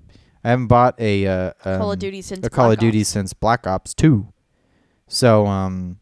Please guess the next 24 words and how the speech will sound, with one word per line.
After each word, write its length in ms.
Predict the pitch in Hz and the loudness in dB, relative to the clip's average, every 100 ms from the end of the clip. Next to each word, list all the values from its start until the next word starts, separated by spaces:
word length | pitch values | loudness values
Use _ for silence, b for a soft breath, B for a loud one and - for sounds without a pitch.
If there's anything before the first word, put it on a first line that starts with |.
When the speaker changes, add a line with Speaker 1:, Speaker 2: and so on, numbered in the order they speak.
| _ _ | _ _
Speaker 1:
which 220 | 110 - | -14 -10
is 120 | 101 | -10
a 40 | 95 | -6
P 200 | - 113 | -2 -2
S 100 | - | 0
four, 160 | 123 113 | 0 0
s-, 140 | - - | -2 -8
a 140 | 110 | -6
P 180 | - 113 | -2 -2
S 160 | - - | -2 0
three. 180 | 135 | 0
So 140 | 107 101 | 0 0
I 80 | 113 | 0
don't 140 | 123 | 0
have 180 | 117 120 | -2 0
a 80 | 104 | -2
P 180 | - 104 | -2 -4
S 140 | - | -4
four, 360 | - 101 92 92 - | -4 -4 -4 -12 -12
uh, 180 | 90 87 | -12 -10
Call 220 | 101 92 | -10 -8
of 60 | |
Duty 220 | 90 110 90 | -8 -8 -8
yet. 220 | 80 | -12